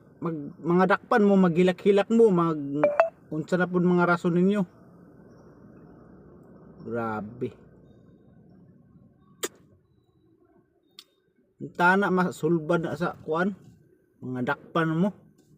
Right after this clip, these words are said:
Anong wala, nigara naman ning kuan, oy? Mga item ron.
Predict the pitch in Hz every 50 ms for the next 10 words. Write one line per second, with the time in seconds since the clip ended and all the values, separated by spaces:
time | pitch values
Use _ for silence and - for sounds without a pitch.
0 | _ _ _ _ _ _ _ _ _ _ _ _ _ _ _ _ _ _ _ _
1 | _ _ _ _ _ _ - - - - _ _ _ _ _ _ _ _ _ _
2 | _ 170 - - - 185 185 180 175 165 165 170 - - - 175 156 147 143 143
3 | 185 208 226 233 233 - 190 180 175 170 170 170 170 170 - - - _ _ _
4 | - 139 139 147 156 165 185 254 - _ _ _ _ _ _ _ _ _ _ _
5 | _ _ - 143 143 147 147 151 156 - - 160 151 156 156 175 202 262